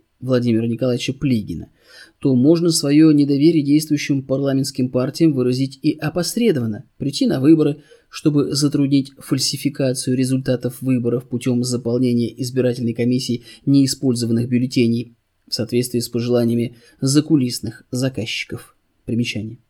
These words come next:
Такими заказчиками фальсификации итогов выборов могут выступать не только представители сложившейся партии власти, но и представители антипутинской,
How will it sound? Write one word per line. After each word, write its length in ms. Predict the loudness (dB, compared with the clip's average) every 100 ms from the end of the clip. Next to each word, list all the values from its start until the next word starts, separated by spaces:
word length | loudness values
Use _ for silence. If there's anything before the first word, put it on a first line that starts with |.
| _ _ _ _ -20 -20 -20 -6
Такими 300 | 0 4 4
заказчиками 640 | 4 2 0 0 2 2
фальсификации 760 | 2 -2 -2 -4 0 0 0
итогов 280 | -2 0 2
выборов 360 | 4 4 2 0
могут 300 | -2 0 -2
выступать 500 | -6 -6 -2 -2 0
не 80 | 0
только 320 | 2 2 0
представители 680 | -6 -6 0 0 0 -2 -4 -12
сложившейся 800 | -2 0 2 2 0 -4 -6 -6
партии 380 | -6 -8 -4 -2
власти, 340 | 0 0 -2
но 120 | -2
и 60 | 0
представители 720 | -2 -2 0 0 2 0 0
антипутинской, 1040 | 0 0 0 0 2 4 2 0 0 -4